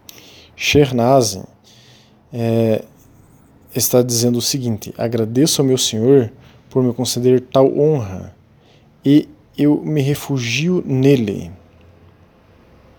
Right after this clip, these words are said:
"Meu Senhor, não me deixe nas mãos do meu ego",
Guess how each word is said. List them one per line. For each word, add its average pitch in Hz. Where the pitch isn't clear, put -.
"Meu 131
Senhor, 135
não 127
me 143
deixe 139
nas 123
mãos 123
do 120
meu 120
ego", 107